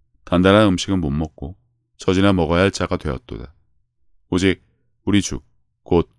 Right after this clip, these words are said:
구주 예수 그리스도의 은혜와 그를 아는 지식에서 자라가라. 영광이 이제와 영원한 날까지 그에게 있을지어다. 너희 안에서 착한 일을 시작하신 이가 그리스도 예수의 날까지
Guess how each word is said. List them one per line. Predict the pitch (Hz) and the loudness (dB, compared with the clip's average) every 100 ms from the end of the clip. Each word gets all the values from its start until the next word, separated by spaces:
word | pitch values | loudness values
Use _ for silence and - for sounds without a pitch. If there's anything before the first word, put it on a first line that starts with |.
| _ _ _ _ | _ _ _ _
구주 | - 104 113 98 | -6 0 2 4
예수 | 95 - | 2 -2
그리스도의 | - 95 - 101 101 76 | -6 -6 -2 0 0 0
은혜와 | 85 90 69 - _ _ _ _ _ - | 0 0 -4 -10 _ _ _ _ _ -2
그를 | 101 104 | 4 6
아는 | 87 85 101 69 - | 6 4 0 -4 -8
지식에서 | - 107 - 117 120 | -6 -4 -2 -2 -4
자라가라. | - 73 65 60 64 - _ _ _ _ _ - | -6 -8 -8 -10 -18 -20 _ _ _ _ _ -2
영광이 | 92 95 95 107 90 - - | 2 4 4 4 0 -4 -8
이제와 | 92 104 107 90 - _ - | 0 4 4 4 -2 _ 0
영원한 | 82 85 98 104 | 2 4 2 0
날까지 | 73 67 69 - - _ _ _ _ | -2 -6 -12 -14 -20 _ _ _ _
그에게 | - 85 85 98 | 0 0 2 0
있을지어다. | - 101 - 58 - - _ _ _ _ _ _ _ _ _ _ _ | 0 -6 -8 -12 -14 -20 _ _ _ _ _ _ _ _ _ _ _
너희 | 104 107 | 4 6
안에서 | 104 110 127 | 6 2 -2
착한 | - 131 - 123 | -8 -6 -2 0
일을 | 90 95 | 2 0
시작하신 | 92 - 110 104 107 87 | -2 -4 -4 -4 -4 -6
이가 | - - _ _ _ - | -6 -16 _ _ _ -2
그리스도 | 90 85 - 90 - _ _ _ | 0 0 -2 -2 -4 _ _ _
예수의 | 92 92 92 113 107 | 4 4 4 0 0
날까지 | 80 73 82 76 65 | -2 -4 -8 -8 -12